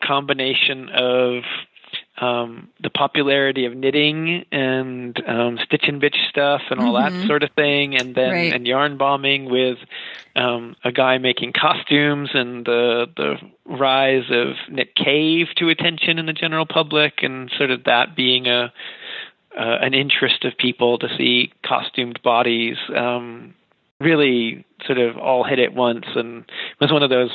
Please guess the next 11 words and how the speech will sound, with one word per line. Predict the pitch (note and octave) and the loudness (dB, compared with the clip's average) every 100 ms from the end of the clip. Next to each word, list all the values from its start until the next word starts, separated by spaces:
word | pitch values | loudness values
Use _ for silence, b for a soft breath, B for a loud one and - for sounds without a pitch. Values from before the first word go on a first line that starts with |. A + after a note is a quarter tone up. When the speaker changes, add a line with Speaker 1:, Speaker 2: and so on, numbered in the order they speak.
| - | -8
Speaker 1:
like, | - B2+ - | -6 -6 -2
accidents | B2 B2 - - A#2+ - | 0 0 -2 -2 -2 -2
of | B2+ | -4
the | C3 | -2
world. | B2 B2 C#3 C3 | 0 2 2 0
It | C3+ | -2
was | B2+ | -4
just | B2 | -2
like, | B2+ A#2+ | -2 0
"Holy | - - C3 | 0 2 2
cow, | - - D3+ D3+ | 2 2 2 2